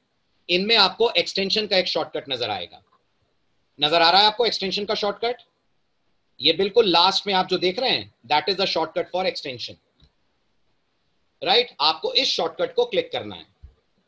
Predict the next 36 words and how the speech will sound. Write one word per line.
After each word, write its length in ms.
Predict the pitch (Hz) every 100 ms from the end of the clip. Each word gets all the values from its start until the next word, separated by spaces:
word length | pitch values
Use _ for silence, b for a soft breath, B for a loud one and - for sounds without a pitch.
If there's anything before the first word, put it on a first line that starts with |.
| _ -
ये 140 | 139
वाले 220 | 185 196 202
shortcut 440 | 185 170 - 175
को 100 | 170
आपको 260 | 151 151 156
select 340 | 170 143 -
करना 220 | 113 101
है। 140 | 87 - _ _ _ 107
जैसे 400 | 156 170 - 269
इसको 200 | - 254
select 320 | 170 202 -
करेंगे, 520 | 175 180 147 110 113 _ _
वीएस 340 | 113 156 185 -
code 200 | 202 180
आपसे 240 | 165 -
extension 420 | 180 - 160 170
का 120 | 165 170
नाम 240 | 131 135
मांगेगा। 500 | 143 151 165 202 269 _ _ _ _ _ _ 110
जैसे 320 | 156 165 214
इसको 200 | - 208
आप 80 | 190
select 300 | 180 185 185
करेंगे, 320 | 185 185 202
वीएस 300 | 151 165 170
code 180 | 185 170
आपसे 220 | 165 175
extension 400 | - 165 151 175
का 120 | 170
नाम 220 | 147 170
मांगेगा 540 | 208 165 131 107 104 - _ _ _
और 120 | 139 135
यहां 280 | 185 233 226
आपको 320 | 180 - 196
कुछ 220 | 208 202
extensions 760 | 151 - 151 131 190 247 -